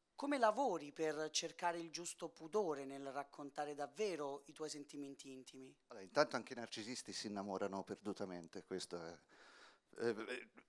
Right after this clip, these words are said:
Speaker 2: cioè ci devono lavorare per riuscirci, però quando, quando ci riescono diventano quasi come le altre persone. Ehm, le immagini, tutte le immagini di Chiara in macchina o lei al telefono, eccetera, sono tutta roba che io ho girato tre anni prima di fare questo lavoro.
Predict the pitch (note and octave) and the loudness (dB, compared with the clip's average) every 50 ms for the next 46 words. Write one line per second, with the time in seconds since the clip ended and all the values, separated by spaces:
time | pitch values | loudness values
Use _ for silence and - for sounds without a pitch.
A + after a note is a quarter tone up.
0 | - _ - - D#3+ B2+ B2 - - - C3 A#2+ C3 A#2+ A#2+ A#2+ A#2+ A2 A2 A#2+ | -16 _ 10 12 12 12 12 8 6 4 6 8 12 12 12 12 12 10 10 10
1 | A2 A2+ G#2 - - - - - - G2 F#2+ - - - A2+ G2+ F2+ - - - | 10 10 8 8 4 -2 -2 -2 -2 -2 -2 -2 -2 0 0 -2 -2 -2 -2 -4
2 | F#2+ - G#2+ A#2 G#2+ - C3 B2 A#2 A#2 A#2 A2 - C3 B2+ A#2 A2+ - - A#2 | -2 4 4 4 4 6 2 2 6 6 4 4 6 4 4 6 4 2 2 4
3 | A2+ A#2+ C3 C3 - - A#2+ A2+ G#2 G#2+ G#2 G#2 G#2 - A#2 G#2+ G2+ - - A2+ | 8 8 8 8 6 2 0 0 2 2 2 2 2 0 -4 -6 0 4 6 6
4 | G#2+ - G#2+ G2 - G2+ G2+ G2+ G2 F#2+ G2 G2 - G2 G2+ G2 G2 - G2 - | 6 4 -2 -4 -4 -4 -4 -2 -4 -4 -6 -8 -6 -4 -4 -4 -2 -2 -4 -6
5 | G2 F#2 - - - F2 E2 - _ - - - - - - - - - - - | -6 -4 -4 -4 -4 -4 -6 -8 _ -10 -10 -8 -8 -8 -10 -12 -14 -8 4 6
6 | C#3+ B2 B2 A#2 A#2 A#2 A2+ A2+ A2 A2+ A2 A2 G#2+ A2 G#2+ A2+ B2 A#2+ B2 C3+ | 8 8 10 10 10 10 8 6 4 2 0 0 0 2 4 6 6 8 8 8
7 | C#3 C3 A#2 C3 C3 B2+ B2 A#2+ - - C#3 - C#3 C3 A#2+ B2 B2+ A#2+ A#2 A#2+ | 8 8 6 4 4 4 4 4 2 0 -2 0 2 2 6 6 4 6 4 2
8 | A#2 A#2 A2 A2+ - - C3 B2 A#2+ A#2 A#2 A2+ G#2+ A#2 B2 A#2+ A2+ G#2+ - - | 0 0 0 -2 -2 0 2 4 6 6 6 4 4 4 2 2 2 -2 -4 -6
9 | - A#2 A2 A2 A2 A2 A2 A2 A2 A2 G#2+ G#2+ - A#2 A2 A2 A2 - - G#2+ | -2 0 2 2 2 4 4 4 4 4 2 2 0 4 6 6 6 6 2 -4
10 | G#2+ - C3+ A#2+ A#2+ A2 - G#2+ F#2+ - A#2+ - - A2+ A#2 A2 A2 - A2+ A2 | 0 0 0 0 0 -2 -4 -6 -4 -6 0 4 6 6 8 6 6 4 2 0
11 | G#2+ G2+ G#2 G#2 G#2+ G#2 - A2+ G#2 - - A2+ A2 G#2+ G#2 G#2 G#2 G2 - G2 | 0 0 2 2 2 2 2 0 -2 0 0 2 2 2 2 2 -4 -6 -4 -6
12 | F#2+ G2 A2 F2+ - G2+ F2+ F#2 - F#2+ - - - F#2+ F#2 E2+ F2 F2+ - - | -6 -4 -6 -4 -2 -2 -2 -2 -2 -4 -6 -4 -2 -2 -2 -2 -4 -6 -8 -12
13 | _ | _